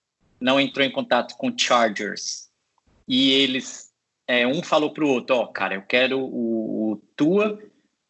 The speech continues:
que é, e o Chargers disse: Eu quero o Herbert, e aí então vamos ficar na nossa mesmo, já, então ninguém fura, o, é, ninguém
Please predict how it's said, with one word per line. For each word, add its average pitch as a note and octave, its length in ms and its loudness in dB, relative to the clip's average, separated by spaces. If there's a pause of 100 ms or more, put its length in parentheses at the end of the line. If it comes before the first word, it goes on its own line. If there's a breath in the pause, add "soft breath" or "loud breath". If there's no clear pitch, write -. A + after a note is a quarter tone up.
(120)
que C3+ 100 0
é, A2+ 240 4
e A2+ 140 0
o A2+ 260 0
Chargers A#2+ 320 0
disse: A#2 220 -2
Eu G2+ 40 -8
quero B2+ 240 0
o B2+ 160 0
Herbert, F#3+ 340 0 (360)
e D3 140 2
aí E3+ 100 2
então G3+ 340 0
vamos B3+ 200 4
ficar A#3 180 0
na B3+ 140 0
nossa B3 280 0
mesmo, D#3+ 380 2
já, C#3+ 180 2
então D#3 220 -2
ninguém D#3 260 2
fura, G3+ 560 0 (440)
o, C3+ 280 -2
é, A#2+ 500 4
ninguém B2 320 2